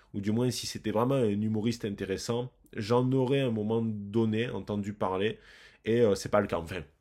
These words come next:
je sais qui est Pierre Palmade de nom, euh, je, je, je, je, je vois, euh, parfaitement, euh, qui c'est,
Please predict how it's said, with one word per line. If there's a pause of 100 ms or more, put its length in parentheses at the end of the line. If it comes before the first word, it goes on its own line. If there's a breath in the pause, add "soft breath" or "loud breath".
je
sais
qui
est
Pierre
Palmade
de
nom, (440 loud breath)
euh, (160)
je, (120)
je, (140)
je, (180)
je, (220)
je
vois,
euh,
parfaitement,
euh,
qui
c'est,